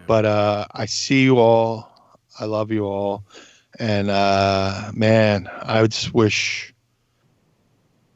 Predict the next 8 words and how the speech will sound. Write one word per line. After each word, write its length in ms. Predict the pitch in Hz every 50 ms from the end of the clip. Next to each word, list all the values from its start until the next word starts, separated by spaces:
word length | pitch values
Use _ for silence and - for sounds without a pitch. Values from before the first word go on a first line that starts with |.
| _ _
I 120 | 117 110 110
wish 580 | 110 113 107 - - - - - - - - -
nothing 540 | - 98 123 123 120 120 120 120 131 123 117
but 160 | 110 113 110
the 60 | - 107
best 440 | 101 113 107 107 110 110 - - -
of, 260 | - 113 110 98 - - - 90 - - - - - - -
uh, 640 | - 101 98 95 95 92 92 92 92 92 95 95 98